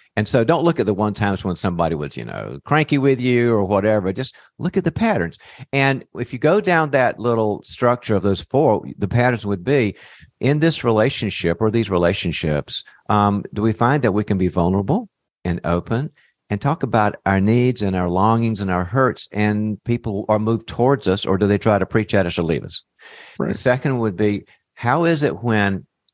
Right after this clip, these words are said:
Speaker 1: I love somebody, I care about, they're important to me, but I disagree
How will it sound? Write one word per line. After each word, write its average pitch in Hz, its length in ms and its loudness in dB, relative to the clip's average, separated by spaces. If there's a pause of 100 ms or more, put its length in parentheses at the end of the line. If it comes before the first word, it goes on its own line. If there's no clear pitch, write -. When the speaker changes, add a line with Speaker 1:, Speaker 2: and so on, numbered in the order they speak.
Speaker 1:
I 101 120 2
love 110 300 0
somebody, 104 480 0
I 78 40 -2
care 120 220 0
about, 117 240 2
they're 98 100 0
important 104 340 -2
to 98 160 0
me, 92 120 0
but 98 220 0
I 98 60 2
disagree 92 760 0